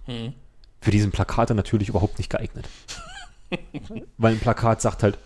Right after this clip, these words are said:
Speaker 2: doch, das ist so einfach.
Speaker 1: Ja, ja.
Speaker 2: Vier Substantive. Hm.
Speaker 1: Ja.
Speaker 2: Und das, und das beißt sich nun mal.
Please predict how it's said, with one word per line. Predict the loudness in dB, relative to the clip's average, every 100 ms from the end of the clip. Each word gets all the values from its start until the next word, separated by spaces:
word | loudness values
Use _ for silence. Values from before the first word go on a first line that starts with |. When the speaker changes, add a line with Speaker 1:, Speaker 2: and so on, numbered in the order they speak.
| 0
Speaker 2:
doch, | 0 0
das | -4 -4
ist | -6
so | -8
einfach. | -8 -10 -12 -12 -10
Speaker 1:
Ja, | -6 -4
ja. | -4 -8 -18 -2
Speaker 2:
Vier | 4 4
Substantive. | 4 0 -4 -2 -6 -4 -10 -12 -20 -20 -20 -16 -14 -14 -18 -20 -20 -20 -18 -16
Hm. | -6 -6 -4 -6 -10 -14 -20 -6
Speaker 1:
Ja. | -4
Speaker 2:
Und | 0 0
das, | 2
und | 0
das | -2
beißt | 0 -2 -2 -2
sich | -2
nun |
mal. | -2